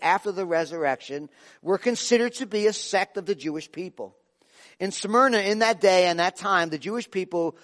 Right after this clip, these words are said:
were persecuting Christians by telling the Roman government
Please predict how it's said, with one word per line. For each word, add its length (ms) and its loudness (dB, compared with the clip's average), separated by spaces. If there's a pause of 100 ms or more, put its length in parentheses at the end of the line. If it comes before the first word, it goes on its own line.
(140)
were 100 -4
persecuting 720 -6
Christians 500 -8
by 200 4
telling 440 -4
the 120 -2
Roman 340 -2
government 720 0